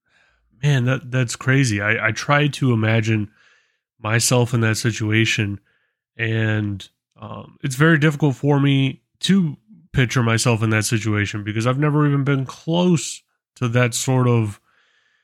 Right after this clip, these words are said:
you know, that sort of situation. I've never even been close. Um, but, you know, my wife has family that lives in Ukraine. They live in Kiev,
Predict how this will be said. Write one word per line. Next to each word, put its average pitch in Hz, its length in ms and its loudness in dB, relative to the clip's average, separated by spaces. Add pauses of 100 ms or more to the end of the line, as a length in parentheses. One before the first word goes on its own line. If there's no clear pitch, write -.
(120)
you 117 120 -4
know, 113 200 0
that 123 180 0
sort 135 400 2
of 110 280 2
situation. 120 760 0
I've 95 160 -10
never 139 540 0
even 117 340 2
been 107 240 -2
close. 101 680 -6 (720)
Um, 110 680 -2 (1040)
but, 120 560 0 (140)
you 135 160 -2
know, 107 340 0 (120)
my 123 300 0
wife 123 440 2
has 113 280 0
family 113 600 0 (240)
that 107 240 -2
lives 107 360 2
in 104 120 2
Ukraine. 104 640 0 (220)
They 107 120 -4
live 110 260 0
in 110 320 -2
Kiev, 104 720 0